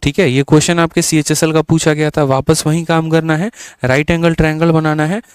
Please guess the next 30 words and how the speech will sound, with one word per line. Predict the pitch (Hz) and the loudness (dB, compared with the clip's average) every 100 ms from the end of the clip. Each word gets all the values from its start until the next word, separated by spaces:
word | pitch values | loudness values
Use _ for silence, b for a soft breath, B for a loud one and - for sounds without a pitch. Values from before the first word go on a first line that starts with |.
| b | b
और | 123 123 | 0 2
राइट | 135 165 160 | 0 0 -2
एंगल | 156 151 | -2 -2
ट्रायंगल | 143 143 156 | -2 -2 0
बनाकर | 143 135 135 139 | 0 0 -2 0
इन | 135 | -2
सब | 127 131 | 0 -2
की | - | 0
वैल्यू | 120 113 117 | 0 0 0
निकाल | 117 107 101 104 | -4 -6 -8 -6
के | 165 - b b 95 | -8 -8 b b -8
इसका | - - | -6 -6
आंसर | 95 92 90 | -6 -6 -6
देना | 87 85 85 | -6 -8 -8
है। | 87 - B B B - | -12 -18 B B B -2
आ | 147 | 0
जाइए, | 170 196 | 2 2
अब | 208 165 170 | 2 2 2
यहाँ | 165 170 | 2 2
पर | 175 | 0
थोड़ा | 160 147 143 | 2 2 2
सा | 151 | 0
हम | 143 | -2
कुछ | 135 143 | -2 -2
इस | 143 | -2
प्रकार | - 127 120 113 | -2 -4 -2 -2
के | 127 | -4
सवाल | - 101 101 | -2 -2 -2
देखते | 95 - - | -6 -10 -12
हैं | 95 | -12